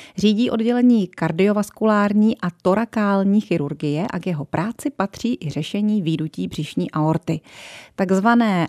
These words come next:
aneurisma abdominální aorty, A A A, patří mezi nejzávažnější onemocnění cévního systému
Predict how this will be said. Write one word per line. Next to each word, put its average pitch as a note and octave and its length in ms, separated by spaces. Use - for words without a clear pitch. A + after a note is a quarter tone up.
aneurisma G#3 840
abdominální F#3 1000
aorty, G#3 600
A D3 180
A D#3+ 240
A, E3 280
patří F#3 360
mezi E3 380
nejzávažnější A#3 960
onemocnění F#3 680
cévního D3+ 480
systému F3 580